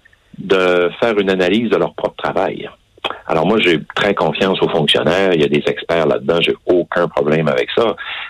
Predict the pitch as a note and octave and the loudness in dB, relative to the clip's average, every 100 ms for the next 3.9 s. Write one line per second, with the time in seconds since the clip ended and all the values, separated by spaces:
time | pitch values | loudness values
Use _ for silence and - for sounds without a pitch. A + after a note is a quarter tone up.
0 | - D2 C2+ D2 D#2 F2 E2+ E2+ G#2+ F#2 | -2 2 2 2 2 2 0 2 2 2
1 | F2 D2+ - F#2 B2+ C3+ - - - F2 | 2 2 2 2 2 -2 -6 -18 -2 0
2 | E2 E2+ - D#2+ - A2 G#2 F2+ D#2+ - | 2 0 0 0 2 2 2 0 0 0
3 | G2 A#2+ - - - F#3+ C3 - | 0 0 -2 -2 0 2 2 -2